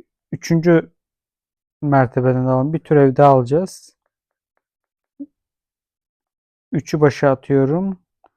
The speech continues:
Üç x kare eksi kırk sekiz x'in de türevi kırk sekiz yapacak.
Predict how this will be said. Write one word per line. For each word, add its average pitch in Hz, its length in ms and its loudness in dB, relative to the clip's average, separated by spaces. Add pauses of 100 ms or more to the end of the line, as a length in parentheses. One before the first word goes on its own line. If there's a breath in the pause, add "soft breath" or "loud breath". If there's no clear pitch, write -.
(320)
Üç - 260 -12
x - 400 -12 (680)
kare 151 540 -2
eksi 165 600 -4 (100)
kırk 147 160 -6
sekiz 147 340 -6
x'in 127 360 -6
de 123 180 -4
türevi 151 420 -4
kırk 143 200 -10
sekiz 143 340 -10
yapacak. 131 340 -8